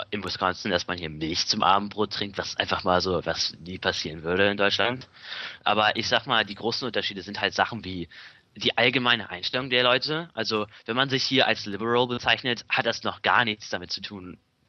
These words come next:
ob man irgendwie für Gay Marriage ist oder so. Das ist ein-, es ist einfach, es ist einfach, ich sag mal, polit-, politisch ganz unterschiedlich.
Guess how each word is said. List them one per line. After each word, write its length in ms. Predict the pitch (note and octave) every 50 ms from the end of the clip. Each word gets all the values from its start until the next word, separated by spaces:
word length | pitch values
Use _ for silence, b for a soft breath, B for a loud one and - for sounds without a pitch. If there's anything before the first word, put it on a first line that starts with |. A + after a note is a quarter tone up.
| _ _ _ - - _ _ -
ob 200 | G2+ G2+ - _
man 220 | G2 F#2+ F2+ F2+
irgendwie 480 | - - G2+ G2+ G2 G2 F#2+ F#2 F2+ F2+ B B B B B
für 160 | - G#2+ G2+
Gay 180 | - F#2 F#2 F#2+
Marriage 400 | F2+ E2+ F2+ F#2+ G#2+ G#2 - A#2+
ist 120 | A#2 -
oder 160 | A2+ A2+ A2+
so. 100 | G2+ A2
Das 120 | A2 A2+ -
ist 100 | - -
ein-, 140 | - B2 A#2 -
es 140 | A2 A2 G#2+
ist 120 | A2+ A#2
einfach, 340 | A2+ A#2 A2 A#2 A2 - - B B B B B B
es 80 | B -
ist 80 | A2 -
einfach, 340 | - A2 A2 G#2+ G#2 G2+ - -
ich 100 | - -
sag 120 | B2 A2+
mal, 140 | A2 G#2+ G2 - - _
polit-, 400 | - A#2 G#2+ G#2 G2 - - _
politisch 520 | - A2 G#2+ A#2 G#2 A#2 A2 - - - - - -
ganz 260 | - - G2 G2+ G2
unterschiedlich. 800 | - - - G#2+ A2 G#2+ - - B2+ B2 - C#3 D3 D#3 - -